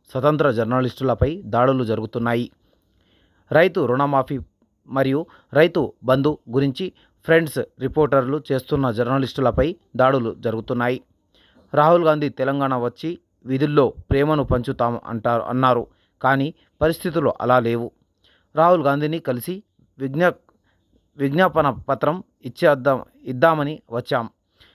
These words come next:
అనుమతించకపోవడంతో రాహుల్ గాంధీ ఇంటి ముందు జర్నలిస్టులు సమస్యలపై నిరసనలు తెలుపు-, తెలుపుతున్నాము. ప్రభుత్వానికి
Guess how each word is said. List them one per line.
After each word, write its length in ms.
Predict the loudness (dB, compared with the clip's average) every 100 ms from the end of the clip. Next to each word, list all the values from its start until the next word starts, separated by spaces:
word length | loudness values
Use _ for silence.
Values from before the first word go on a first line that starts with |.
| _
అనుమతించకపోవడంతో 1160 | -2 2 2 0 -2 -2 0 2 2 2 0 -4 2
రాహుల్ 300 | 4 4 2
గాంధీ 260 | 0 -2
ఇంటి 300 | -6 -6 -4
ముందు 340 | -2 -2 -4 -6
జర్నలిస్టులు 880 | -4 -2 0 -2 -4 -6 -2 -2 -4 _ _ -4
సమస్యలపై 640 | 0 2 4 2 2 -2 -4 -4
నిరసనలు 500 | -4 0 0 2 -2
తెలుపు-, 420 | -4 -6 -4 -10 _ _ _ _ _ -2
తెలుపుతున్నాము. 640 | 0 0 0 2 2 0 -6 _ _ _ _ _ _ _ _ _ _ _ _ _ _ _ -20 -20 _ _ _ _ _ _ _ _ _ _ 0
ప్రభుత్వానికి 760 | 0 2 2 2 0 -4 -8